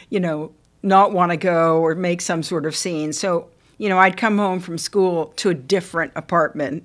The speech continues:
where every, the furniture was still all the same, but we were in a different place. So because my father was in the Navy, he wanted to live in view of some sort of body of water. So we moved to, uh, fifty,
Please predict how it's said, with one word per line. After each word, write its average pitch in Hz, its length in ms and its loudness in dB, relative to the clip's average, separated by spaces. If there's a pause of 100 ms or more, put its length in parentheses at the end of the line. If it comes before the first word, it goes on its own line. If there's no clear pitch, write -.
where 165 300 2
every, 165 380 -2
the 175 180 0
furniture 180 640 -2
was 156 160 -4
still 160 280 -2
all 151 140 -2
the 147 100 -6
same, 143 380 -4
but 151 160 -2
we 165 160 -2
were 156 80 -2
in 151 80 -4
a 147 40 -8
different 151 280 -10
place. 220 260 -4 (460)
So 185 500 2 (240)
because 202 300 -2
my 180 180 -2
father 185 460 2
was 160 180 -4
in 151 120 -4
the 147 80 -2
Navy, 160 580 -4 (160)
he 170 160 -4
wanted 156 320 -2
to 175 100 -12
live 151 540 -4 (600)
in 180 180 2
view 202 380 4
of 151 120 0
some 208 280 0
sort 180 180 -2
of 156 80 -2
body 151 340 0
of 135 140 -4
water. 147 320 -2
So 170 180 -2
we 165 120 0
moved 170 400 2
to, 151 320 -4 (800)
uh, 160 100 -2
fifty, 196 640 -2